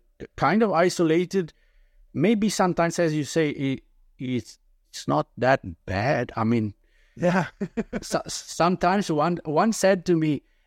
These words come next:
Speaker 1: and you know, you know, this kind of sentences that sometimes it's like,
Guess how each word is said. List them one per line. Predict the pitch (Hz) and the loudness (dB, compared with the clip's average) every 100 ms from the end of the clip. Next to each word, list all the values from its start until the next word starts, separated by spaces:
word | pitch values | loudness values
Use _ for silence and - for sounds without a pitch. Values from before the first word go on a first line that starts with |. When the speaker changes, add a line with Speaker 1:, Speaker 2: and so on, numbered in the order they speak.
| - | -4
Speaker 1:
and | 131 - | -4 -2
you | 131 | -2
know, | 135 156 | 2 2
you | 101 113 117 | 0 -2 -4
know, | 131 117 | -4 -8
this | 104 | -10
kind | - 123 117 | -4 -2 -2
of | |
sentences | - 117 120 120 - 107 104 | -2 -2 -2 -4 -2 -2 -2
that | 92 | -4
sometimes | - 127 127 123 - | -2 -2 0 -2 -4
it's | - - | -10 -8
like, | 87 | -8